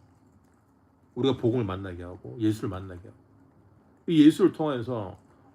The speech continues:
우리 남은 인생이 뭐가 되어야 되냐? 아, 전도자로, 치유의 증인으로, 나와 같은 사람들을 살리는 이 전도자로 불렀다라는 이 확신을 갖고 있어야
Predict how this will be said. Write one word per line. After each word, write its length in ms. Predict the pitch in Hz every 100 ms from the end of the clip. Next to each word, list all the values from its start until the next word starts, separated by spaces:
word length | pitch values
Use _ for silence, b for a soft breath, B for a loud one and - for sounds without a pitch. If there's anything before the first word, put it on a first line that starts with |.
| _ -
우리 200 | 123 135
남은 320 | 160 185 127
인생이 480 | 104 120 139 98 90
뭐가 320 | 92 92 95
되어야 160 | 98
되냐? 380 | 95 107 92 85 - _ _ _ _ _ _ _ -
아, 160 | 92
전도자로, 480 | 87 90 90 - 98 95 - _ _ b _
치유의 380 | - - 247 190
증인으로, 460 | 110 98 92 85 85 _ _ b b b
나와 280 | - 151 196
같은 300 | 151 - 165
사람들을 420 | 143 147 143 127
살리는 500 | 120 233 202 123 87 85 _ _ _ _ _ _ _ _ _ _ _ _ _ _ _ _ _ _ _ _ _ _ _ - _ -
이 80 | 175
전도자로 720 | - 120 196 269 202 196 311 _ _ _ -
불렀다라는 460 | 170 170 127 110 123
이 80 |
확신을 340 | 127 - - 185
갖고 500 | 90 80 _ _ 90
있어야 220 | 82